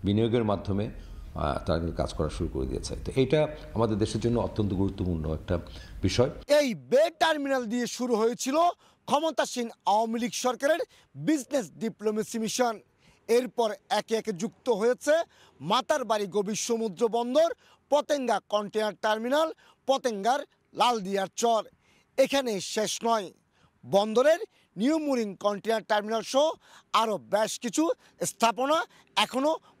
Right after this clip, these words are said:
Speaker 2: বাকি রয়ে গেছে, যেখানে বিনিয়োগ করতে আগ্রহী মধ্যপ্রাচ্যের বিভিন্ন দেশ সহ ইউরোপের আরও কয়েকটি দেশ। বে টার্মিনাল থেকে কমল দে, সময় সংবাদ।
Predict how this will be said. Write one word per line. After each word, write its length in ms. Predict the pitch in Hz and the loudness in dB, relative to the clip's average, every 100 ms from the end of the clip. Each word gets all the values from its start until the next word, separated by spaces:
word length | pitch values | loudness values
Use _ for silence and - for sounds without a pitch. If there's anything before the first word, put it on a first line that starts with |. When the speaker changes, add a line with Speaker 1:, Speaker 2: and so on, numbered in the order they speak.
| 117 | 2
Speaker 2:
বাকি 340 | 160 262 240 | 2 4 0
রয়ে 260 | 190 208 202 | -2 0 0
গেছে, 480 | 214 - 233 208 - - - - | -2 -2 -2 -2 -10 -20 -20 -10
যেখানে 440 | 117 254 247 220 | -2 0 2 -2
বিনিয়োগ 420 | 147 165 262 302 - | -4 -2 0 0 -2
করতে 340 | 226 185 - 202 | -4 -4 0 2
আগ্রহী 480 | 185 185 214 269 403 - - - | 2 0 0 0 -2 -6 -20 -6
মধ্যপ্রাচ্যের 760 | 165 247 190 247 202 220 - 196 | 0 0 2 0 2 -2 -2 -6
বিভিন্ন 340 | 175 196 208 | -4 -4 -4
দেশ 220 | 185 202 - | -2 -2 -2
সহ 260 | 220 233 320 - _ _ 226 | 0 2 2 0 _ _ -2
ইউরোপের 500 | 233 240 269 320 330 - _ _ - | 0 0 2 4 2 -2 _ _ 0
আরও 240 | 277 247 | 2 2
কয়েকটি 460 | - 208 202 - 214 | 0 -2 -2 -6 -2
দেশ। 540 | 220 220 214 - - _ _ _ _ _ _ _ _ _ 139 | 0 0 -2 -8 -14 _ _ _ _ _ _ _ _ _ 0
বে 200 | 202 208 | 2 2
টার্মিনাল 540 | 220 202 202 214 220 | 2 0 0 -2 -2
থেকে 420 | 185 240 302 320 415 _ _ _ - | -2 2 4 4 2 _ _ _ 0
কমল 460 | 220 233 240 240 233 | 2 4 2 0 0
দে, 300 | 254 302 330 - _ _ - | 4 6 4 0 _ _ -12
সময় 380 | - 294 311 | 2 2 4
সংবাদ। 600 | 262 262 254 247 247 233 | 2 0 2 4 4 4